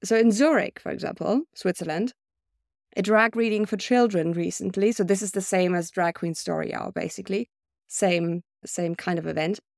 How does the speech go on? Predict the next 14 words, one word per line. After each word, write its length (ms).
had 220
to 120
be 140
held 400
under 260
police 460
protection 840
due 200
to 180
threats 460
that 200
the 160
organizers 720
received. 600